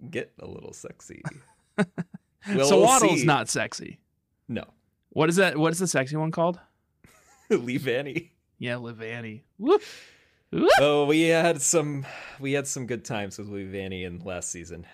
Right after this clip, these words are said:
Speaker 1: in, uh, Black and White. So maybe this time too.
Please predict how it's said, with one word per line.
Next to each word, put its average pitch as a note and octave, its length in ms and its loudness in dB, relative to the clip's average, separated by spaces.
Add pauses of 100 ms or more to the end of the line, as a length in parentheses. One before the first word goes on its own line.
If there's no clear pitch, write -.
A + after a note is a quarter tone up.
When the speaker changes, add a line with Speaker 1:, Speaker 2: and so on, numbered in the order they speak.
(120)
Speaker 1:
in, F#2 120 -14
uh, F2 160 -14 (160)
Black G#2 220 -8
and - 80 -14
White. G1+ 260 -10 (460)
So - 320 -6
maybe G#3+ 280 4
this B3+ 220 0
time F#3 240 0
too. F3 340 -4